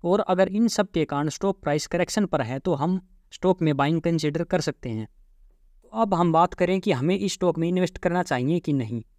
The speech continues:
सीधी बात यह है कि इन्वेस्टमेंट तो छोड़ो, यहाँ ट्रेडिंग करने का भी कोई मतलब नहीं बनता।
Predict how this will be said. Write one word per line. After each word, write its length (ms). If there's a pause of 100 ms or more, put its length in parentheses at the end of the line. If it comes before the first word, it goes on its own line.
(160)
सीधी 260
बात 240
यह 160
है 120
कि 140
इन्वेस्टमेंट 600
तो 100
छोड़ो, 320
यहाँ 300
ट्रेडिंग 340
करने 300
का 160
भी 120
कोई 200
मतलब 320
नहीं 180
बनता। 320